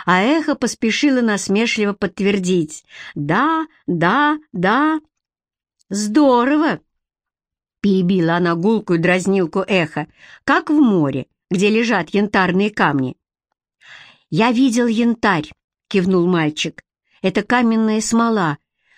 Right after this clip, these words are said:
в нем застревают мухи. Я много драгоценностей видел. Я знаю сапфир, синий камень, он самый красивый. У тебя глаза, как сапфир". Мальчик нежно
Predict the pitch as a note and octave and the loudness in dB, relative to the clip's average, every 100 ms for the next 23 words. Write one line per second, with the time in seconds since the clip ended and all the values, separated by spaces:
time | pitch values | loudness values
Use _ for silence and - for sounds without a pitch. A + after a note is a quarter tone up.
0 | _ E3 F#3+ G#3 F#3 F#3 G#3+ F#3 G3+ G#3 | _ 0 2 2 0 -4 -2 0 0 0
1 | G3+ G3+ G#3 G3 - D#3 D3+ _ _ _ | 0 0 2 0 -2 -6 -6 _ _ _
2 | - G3 C#4 C#4+ F4 D#4+ G3 F#3 F3+ F#3+ | -6 0 4 4 4 2 0 -2 0 0
3 | G3 G3+ D#3+ D3+ D3+ F3+ F3 D#3 D#3 B2+ | 0 0 2 0 -2 -2 0 0 -2 -8
4 | _ _ - - - D#3 G#3 G#3+ G3 G3 | _ _ -20 -20 -12 -2 0 2 2 2
5 | B3+ C4+ D#4 D4+ - E3+ D#3+ - _ _ | 0 0 -2 -2 -4 0 0 -2 _ _
6 | - - G3+ A3+ A3 - E3+ D3 C3+ - | -14 -4 0 2 2 0 0 0 -2 -6
7 | - - F3+ F3 A#3 G#3 G3+ G3+ G#3 - | -16 -4 0 0 0 0 0 -2 -4 -2
8 | E3+ D3 C#3+ - _ _ - - - A#3 | -4 -4 -6 -12 _ _ -20 -14 -6 -2
9 | D4+ D#4+ D#4 F#4 F#4+ D#4 E3+ - G3 - | 0 2 2 0 0 0 -2 -2 -4 -2
10 | A#3+ A#3+ - D#3+ C#3 - _ _ _ _ | -2 -2 -4 -2 -2 -8 _ _ _ _
11 | _ _ _ - F#3 G3 G3 G#3 G3 G#3 | _ _ _ -6 -2 -2 -2 -4 -2 0
12 | F#3 E3+ | 0 -2